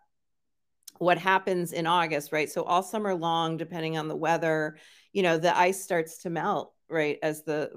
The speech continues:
weather gets warmer and things, and it becomes dangerous for the dogs. So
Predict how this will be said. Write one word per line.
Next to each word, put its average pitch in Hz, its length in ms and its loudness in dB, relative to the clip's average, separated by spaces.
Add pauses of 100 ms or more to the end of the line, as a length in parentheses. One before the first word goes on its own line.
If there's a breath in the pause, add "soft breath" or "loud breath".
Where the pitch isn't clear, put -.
weather 156 260 2
gets 151 260 -6
warmer 147 360 -4
and 143 140 -6
things, 147 260 -6
and 160 120 -4
it 143 100 -8
becomes 160 400 -6
dangerous 147 440 -6
for 139 100 -14
the 131 80 -8
dogs. - 480 -6 (360 soft breath)
So 175 600 4